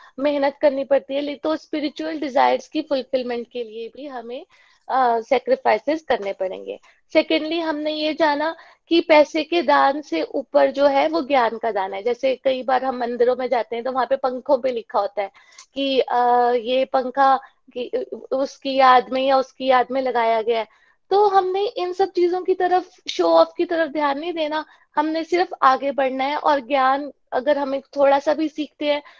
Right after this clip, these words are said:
तो वो हमें ट्रांसफर करना है। जैसे for example मैं कुछ सत्संग से सीखती हूँ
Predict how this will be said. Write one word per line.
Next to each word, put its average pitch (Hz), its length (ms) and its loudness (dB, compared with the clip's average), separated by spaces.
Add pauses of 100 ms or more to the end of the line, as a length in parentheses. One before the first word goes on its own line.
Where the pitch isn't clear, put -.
(140)
तो 285 80 0
वो 294 140 2
हमें 302 380 -2
ट्रांसफर 247 440 0
करना 254 240 -4
है। 254 60 -6
जैसे 262 240 0
for 262 260 0
example 254 360 -2
मैं 262 180 -4
कुछ - 220 -10
सत्संग 254 340 -4
से 262 120 -8
सीखती 262 340 -18
हूँ 262 120 -10